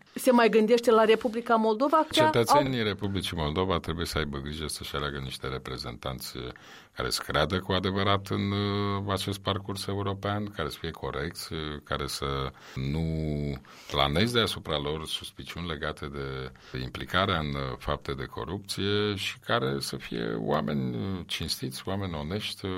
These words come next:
Speaker 2: oameni care, într-adevăr, să poată readuce Republica Moldova pe drumul european.
Speaker 1: Domnule Orban, în România se vorbește mult despre calitatea clasei politice.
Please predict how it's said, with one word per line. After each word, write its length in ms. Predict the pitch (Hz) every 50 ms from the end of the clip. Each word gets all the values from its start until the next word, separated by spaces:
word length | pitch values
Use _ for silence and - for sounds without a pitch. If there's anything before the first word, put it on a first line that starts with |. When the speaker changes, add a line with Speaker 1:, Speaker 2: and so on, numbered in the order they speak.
| 90 87 85
Speaker 2:
oameni 640 | 82 82 85 90 87 82 82 78 78 78 76 76 73 - - _
care, 240 | - 82 80 78
într-adevăr, 680 | 76 73 - 80 78 73 71 71 69 85 101 117 117 107
să 180 | 92 - - 82
poată 640 | 76 - 82 82 78 - 82 80 78 73 73 73 - - - 58 60 62 65
readuce 580 | 76 80 78 76 69 69 110 117 - - 98 87 78 71 69 67 67 64 62 60 58 58 55 57 58
Republica 520 | 62 - - - 71 67 69 65 - 67 64 62
Moldova 720 | 62 60 - 69 69 67 67 65 64 62 62 62 62 - - - _
pe 320 | - 69 67 65 64 64 64
drumul 340 | 67 71 69 65 65 65
european. 580 | 65 64 65 71 78 85 82 - 67 53 53 - - - - - -
Speaker 1:
Domnule 260 | - 240 240 240 226
Orban, 380 | 220 208 185 180 - 160 156 - _ _
în 160 | 233 226 233
România 520 | 247 233 233 247 247 247 254 240 214 196
se 160 | 190 - 214
vorbește 480 | 196 208 214 220 226 240 233 240 - 240
mult 260 | 220 226 233 226 208
despre 300 | 190 190 185 - - 190
calitatea 580 | 185 - 196 190 180 180 - 202 185 185 180 170
clasei 420 | - - 175 165 165 - - 135
politice. 720 | 143 - 175 160 170 165 160 - 165 - - - 113 -